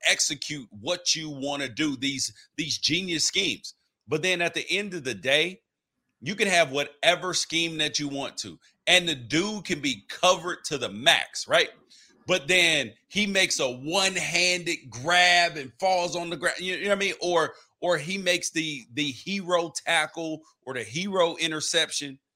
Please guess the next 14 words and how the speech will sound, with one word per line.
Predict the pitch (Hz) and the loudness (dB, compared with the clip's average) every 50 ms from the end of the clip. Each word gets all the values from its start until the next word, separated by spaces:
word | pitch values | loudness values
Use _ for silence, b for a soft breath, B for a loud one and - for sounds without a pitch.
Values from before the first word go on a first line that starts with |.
| _ _ _ _ _ _ _ _ _ _ _ _ - | _ _ _ _ _ _ _ _ _ _ _ _ 0
Like, | 160 170 - - - | 0 0 0 0 2
those | 170 180 196 226 240 240 214 202 | 4 6 6 6 6 4 2 0
are | 220 202 202 | 0 2 2
the | 170 180 - | -2 -4 -6
things | - - 175 170 170 165 147 | -2 0 0 0 0 -2 -6
that, | 131 160 156 143 139 - - 120 | -2 0 0 0 0 -4 -10 -2
that | 117 151 147 131 - - _ _ _ _ _ | 0 0 0 0 -2 -6 _ _ _ _ _
no | 143 170 175 | -4 -2 0
matter | 180 190 180 170 170 143 | 2 2 2 4 2 -2
what | 131 127 160 185 190 - | 0 0 0 0 0 0
the | - 175 | 0 0
scheme | - - - - 185 202 208 202 196 147 | 0 0 0 0 0 0 0 -2 -2 0
is, | 131 117 110 107 104 - - _ _ _ _ _ _ _ _ _ _ _ _ _ _ - | 0 0 -2 -4 -6 -10 -14 _ _ _ _ _ _ _ _ _ _ _ _ _ _ -12
players | - 165 180 196 202 202 190 185 156 | 0 4 4 4 4 4 0 -2 -4